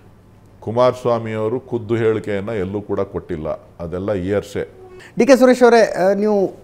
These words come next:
Speaker 2: ಪಕ್ಷದ ಕಟ್ಟುಪಾಡುಗಳಿಗೆ ಬಿದ್ದು ಬ್ಯಾಲೆನ್ಸ್ ಉತ್ತರ ಕೊಡಬೇಕಾಗಿಲ್ಲ, ಪ್ರಾಮಾಣಿಕವಾಗಿ. ಅಂದ್ರೆ, ಅನೇಕ ಪ್ರಕರಣಗಳನ್ನು ನೋಡಿದ್ದೀರಿ, ಆಸ್ತಿ ಇದನ್ನು ನೋಡಿದ್ದೀರಿ, ಇದೆಲ್ಲದರ ಹಿನ್ನೆಲೆಯಲ್ಲಿ ಮೂಡಾ ಕೇಸ್ ಏನಾಗುತ್ತೆ ಅನ್ಸುತ್ತೆ ನಿಮಗೆ ಸಿದ್ದರಾಮಯ್ಯನವ್ರ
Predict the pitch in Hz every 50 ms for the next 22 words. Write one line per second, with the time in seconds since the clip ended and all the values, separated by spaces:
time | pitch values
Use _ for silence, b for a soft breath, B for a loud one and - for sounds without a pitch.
0 | - - - 202 202 - - - 220 208 202 - 180 175 175 180 160 180 165 165
1 | 165 156 160 156 151 131 127 - 143 147 123 117 123 139 175 175 170 - 147 -
2 | - 120 113 - 107 101 92 101 95 - 95 95 92 104 117 185 220 226 240 247
3 | 269 269 240 165 113 117 113 110 123 131 147 160 170 160 151 165 170 165 - 165
4 | 147 - B B B B B B B B - - - - - - - 175 156 147
5 | 135 117 120 113 110 110 107 101 101 98 87 101 98 95 101 98 98 101 110 147
6 | 160 - - 175 156 135 127 120 113 107 107 107 107 104 101 98 98 92 87 95
7 | 95 107 123 156 156 202 247 311 330 320 302 262 269 240 214 139 160 165 147 127
8 | 107 101 95 95 104 143 190 220 262 277 285 277 285 202 180 - - 135 135 135
9 | 120 107 104 - - 95 92 90 - - - - 90 87 87 95 - 127 113 117
10 | 113 104 98 95 87 87 85